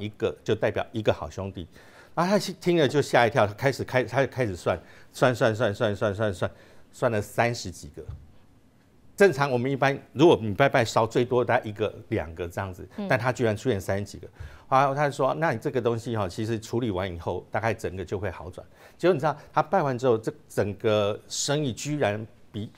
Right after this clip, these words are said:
Speaker 1: 以往突破大概五六倍以上的生意。
Speaker 2: 所以他需要的不是普渡，他需要的是超度，
Speaker 1: <laughs> 对，他
Speaker 2: 就解决问题了。
Speaker 1: 对，他从普渡变成超度，
Speaker 2: <laughs>
Speaker 1: 然后结果生意就变得非常好。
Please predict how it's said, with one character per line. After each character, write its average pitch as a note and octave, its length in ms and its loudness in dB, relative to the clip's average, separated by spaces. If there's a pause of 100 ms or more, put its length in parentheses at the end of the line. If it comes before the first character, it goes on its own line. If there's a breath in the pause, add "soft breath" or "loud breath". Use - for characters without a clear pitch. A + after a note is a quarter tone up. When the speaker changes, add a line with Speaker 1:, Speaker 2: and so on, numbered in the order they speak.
Speaker 1:
以 B2 200 -4
往 C#3 200 0 (300)
突 B2+ 120 0
破 A#2 200 2
大 A2 160 2
概 - 60 -8
五 G2+ 100 -8
六 G2+ 160 0
倍 F#2+ 160 -4
以 E2 80 -10
上 E2+ 140 -10
的 E2+ 60 -12
生 - 100 -14
意。 - 40 -8
Speaker 2:
所 E4+ 80 0
以 C#4+ 40 -2
他 E4 100 -2
需 D4+ 200 -4
要 D4 120 4
的 B3 80 0
不 A3+ 160 -6
是 B3 100 -4
普 G#3+ 280 -2
渡， G#3+ 140 -6
他 A#3 120 0
需 B3+ 100 -2
要 B3+ 80 2
的 G3+ 80 -2
是 G3+ 120 -6
超 G#3 280 0
度， F#3+ 260 -6 (200)
Speaker 1:
<laughs> - 200 -16
对， F3 120 4
他 C#4 160 6
Speaker 2:
就 - 20 6
解 A#3 220 6
决 G#3 160 -2
问 B3 80 2
题 F#3+ 140 8
了。 - 0 -
Speaker 1:
对， - 20 2
他 E3+ 140 6 (120)
从 C#3 140 2
普 A2 260 2
渡 B2+ 220 2
变 C3 200 4
成 A2 180 2
超 G2+ 340 -2
度， - 260 -6 (180)
Speaker 2:
<laughs> - 220 -14
Speaker 1:
然 B2+ 100 6
后 B2+ 60 6
结 A2+ 140 2
果 G#3+ 80 2
生 A#2+ 160 2
意 A2 40 -2
就 G2 100 0
变 F#2+ 180 -2
得 F2 60 -12
非 F2+ 100 -4
常 D#2+ 140 -6
好。 - 180 -16